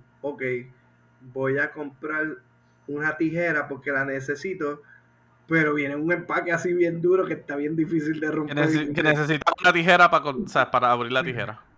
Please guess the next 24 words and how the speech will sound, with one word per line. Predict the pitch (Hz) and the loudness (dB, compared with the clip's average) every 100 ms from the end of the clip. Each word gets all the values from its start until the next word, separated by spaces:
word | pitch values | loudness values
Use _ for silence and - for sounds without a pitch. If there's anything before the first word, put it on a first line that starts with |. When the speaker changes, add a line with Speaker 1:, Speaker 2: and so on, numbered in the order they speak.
| _ _ _ | _ _ _
Speaker 1:
Exacto, | 165 180 170 - 165 170 160 - - 160 | -2 0 0 -4 -2 0 -2 -8 -8 -6
o | 151 | -6
sea, | - 156 147 143 135 | -4 -2 -2 -2 -4
eso | 151 160 196 | -6 -4 -4
es | |
como | 196 226 180 156 | -4 -6 -2 -2
un, | 147 151 170 165 160 _ | -4 -6 -6 -6 -10 _
es | - 147 | -12 -8
un | 196 202 | -8 -8
loophole, | 233 240 - 139 135 | -8 -10 -12 -8 -6
o | 127 - | -6 -10
¿cómo | - 156 185 | -14 -10 -8
es? | 202 | -8
No | 160 151 | -8 -10
sé | - 165 | -10 -10
cómo | 170 165 160 | -10 -10 -6
le | 151 | -6
llamarían, | 139 160 - 160 135 113 | -6 -8 -8 -8 -8 -12
Speaker 2:
Un | - - _ - _ - | -20 -20 _ -20 _ -4
Speaker 1:
pero | 151 143 | -2 0
Speaker 2:
vicious | 139 147 | -2 -2
circle. | 110 104 104 - _ _ _ _ _ _ _ _ _ _ _ _ _ | -6 -6 -10 -12 _ _ _ _ _ _ _ _ _ _ _ _ _
Speaker 1:
eso | 139 170 175 - 160 | -4 -2 -2 -2 -4
mismo. | 143 135 127 120 | -2 -4 -6 -4